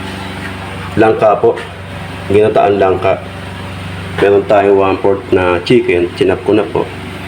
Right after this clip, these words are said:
Bawang, sibuyas, luya, saka chicken cubes. Ito yung unang gata. Ito yung pangalawang gata. At ito po, nakaready na po ito.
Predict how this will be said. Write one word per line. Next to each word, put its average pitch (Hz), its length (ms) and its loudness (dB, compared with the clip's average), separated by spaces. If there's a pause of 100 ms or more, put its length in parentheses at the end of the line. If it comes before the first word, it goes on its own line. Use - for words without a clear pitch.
(1300)
Bawang, 85 480 2 (1400)
sibuyas, 82 880 2 (240)
luya, 85 480 4
saka 80 480 -2 (1200)
chicken 101 320 2
cubes. 113 480 0 (320)
Ito 87 160 0
yung 92 160 4
unang 92 400 2
gata. 208 320 0 (1040)
Ito 92 240 0
yung 87 640 4
pangalawang 90 560 2
gata. - 160 0 (1080)
At 90 400 2 (800)
ito - 160 0
po, 104 160 4
nakaready 92 400 2
na 95 100 4
po 90 140 0
ito. 92 320 2